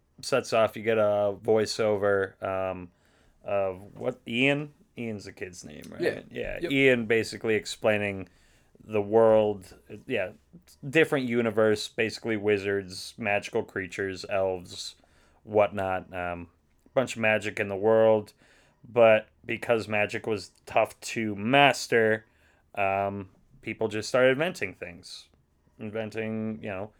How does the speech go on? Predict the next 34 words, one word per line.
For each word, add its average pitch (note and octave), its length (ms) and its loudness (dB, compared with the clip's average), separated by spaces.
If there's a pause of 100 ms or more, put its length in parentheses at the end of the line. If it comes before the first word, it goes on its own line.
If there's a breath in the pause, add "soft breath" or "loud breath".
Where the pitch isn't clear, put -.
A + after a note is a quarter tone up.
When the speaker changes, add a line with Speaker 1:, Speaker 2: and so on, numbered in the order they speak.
(120)
Speaker 1:
started B2 300 6
off A#2+ 180 8
with, B2 100 -8
like, A2 100 4
a G#2+ 80 -4
scene A2+ 320 -4
where G#2+ 320 2 (320 soft breath)
somebody A2+ 380 0
was G#2+ 160 0
in, G#2+ 100 -2
like, G#2 180 -2
a G2+ 300 0 (260)
wooden A2+ 440 -2
shed G#2 440 0
playing G#2 300 -4
with G#2 140 -4
a G2 260 0
light G2+ 320 -2
switch. - 640 -12 (540)
Somebody, F#2+ 340 -8
like, F#2 140 0
invented G2 480 -4
a F#2 60 -4
light F2+ 280 -4
bulb, E2 260 -8
and F2 120 -12
it F#2 80 -14
just G#2 180 -8
kinda G2+ 480 0 (360 soft breath)
spir-, C3+ 460 6
snowballed D#3 540 6
from C3+ 120 -2
that B2+ 200 4
point. A#2+ 400 0